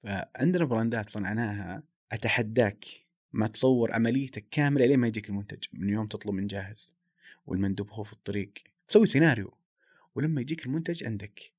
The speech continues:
الألوان تكون تواكب الموضة، الهوية، الباكجينج، وتقول للناس: "ترى أنا تعشيت اليوم المطعم الفلاني هذا. This is my lifestyle.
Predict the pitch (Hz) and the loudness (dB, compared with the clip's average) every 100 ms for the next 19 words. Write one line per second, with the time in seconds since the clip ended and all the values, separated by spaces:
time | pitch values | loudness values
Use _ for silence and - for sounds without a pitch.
0 | - 104 104 117 127 151 - 143 - 123 | -8 -4 -2 0 -2 -4 -10 -18 -8 -8
1 | - 151 147 123 120 120 107 110 _ _ | -2 -2 -2 -2 -2 -2 -4 -12 _ _
2 | _ _ _ - - 107 117 131 113 113 | _ _ _ -14 -8 -4 -2 -2 -4 -6
3 | _ - - - 110 104 104 104 _ _ | _ -12 -8 -6 -6 -6 -6 -8 _ _
4 | - 113 139 214 165 165 190 - 147 156 | -8 -6 2 4 6 4 0 0 -2 -2
5 | 147 - _ - 147 - 143 107 101 98 | -4 -10 _ -4 -4 -2 -2 -4 -4 -6
6 | 95 98 98 98 95 95 101 104 104 _ | -6 -10 -12 -14 -14 -12 -12 -14 -20 _
7 | _ _ - 131 139 117 110 107 104 107 | _ _ -4 -2 0 0 0 2 -2 -4
8 | - - | -14 -16